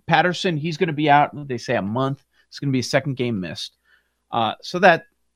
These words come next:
that hurts them. But if you look at Mariota's numbers, I'm kinda, I'm kinda wondering if losses start to pile up, are they gonna make that move to Ridder? Uh, quarterback rating, he's twenty-seventh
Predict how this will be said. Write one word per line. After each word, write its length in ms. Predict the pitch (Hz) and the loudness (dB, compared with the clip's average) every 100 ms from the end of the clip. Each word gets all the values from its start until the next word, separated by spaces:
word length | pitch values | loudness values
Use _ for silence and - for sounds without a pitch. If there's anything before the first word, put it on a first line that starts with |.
| - | 2
that 160 | 180 | 2
hurts 320 | 151 131 - | 4 0 -2
them. 320 | - 71 60 110 _ _ _ - | -10 -10 -10 -16 _ _ _ 2
But 120 | 170 | 2
if 100 | 175 | 4
you 100 | 185 | 0
look 160 | 277 | 0
at 100 | 339 | -2
Mariota's 520 | 233 208 180 160 123 127 | 2 4 6 4 0 -2
numbers, 720 | 131 127 113 98 90 87 - _ _ 170 | -4 -2 -2 -4 -4 -10 -16 _ _ -18
I'm 300 | 175 127 143 | -12 -4 -2
kinda, 320 | 139 190 180 - | 4 6 6 4
I'm 140 | 160 | 2
kinda 260 | 156 185 156 | 4 2 2
wondering 720 | 135 139 135 135 127 120 - _ _ _ _ _ | 2 2 4 2 2 -2 -8 _ _ _ _ _
if 200 | - 139 | -2 -2
losses 440 | 151 156 160 - 165 | 4 4 4 0 -4
start 260 | - 151 | 0 0
to 60 | 147 | -2
pile 400 | - 139 135 120 | 0 4 6 6
up, 300 | 120 110 - 127 | 6 4 -2 -2
are 100 | 127 | 2
they 160 | 131 | 2
gonna 200 | 131 131 | 2 0
make 340 | 120 120 117 - | -2 -4 -4 0
that 260 | 107 - | 0 0
move 260 | 80 95 92 | -6 -8 -8
to 120 | - | -10
Ridder? 400 | 107 101 - - _ _ _ _ - | -6 -4 -6 -12 _ _ _ _ 2
Uh, 160 | 127 | 4
quarterback 580 | 127 - 202 220 190 180 | 4 4 6 8 6 6
rating, 320 | 165 160 156 | 4 4 2
he's 240 | 151 147 - | 0 -4 -6
twenty-seventh 960 | - 156 175 190 - 170 147 147 - | -8 -2 -2 -2 2 4 4 0 -8